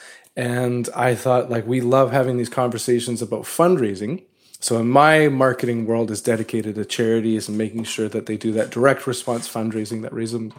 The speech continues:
more money. Um, but something that happens in the charitable world is you want to have these ongoing conversations about trends.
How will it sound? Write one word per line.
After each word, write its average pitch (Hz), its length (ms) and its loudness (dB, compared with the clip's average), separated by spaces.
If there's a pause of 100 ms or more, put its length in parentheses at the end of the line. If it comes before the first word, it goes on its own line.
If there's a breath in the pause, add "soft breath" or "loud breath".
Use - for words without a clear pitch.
more 120 200 -4
money. 151 320 0 (600 loud breath)
Um, 143 220 2
but 143 180 0
something 208 380 4
that 147 120 4
happens 143 340 0
in 123 40 -2
the 123 80 0
charitable 156 440 4
world 127 280 4
is 117 120 -4
you 135 80 0
want 170 260 4
to 190 60 4
have 175 120 4
these 135 120 -4
ongoing 151 580 2
conversations 135 800 0
about 110 300 -4
trends. 160 640 2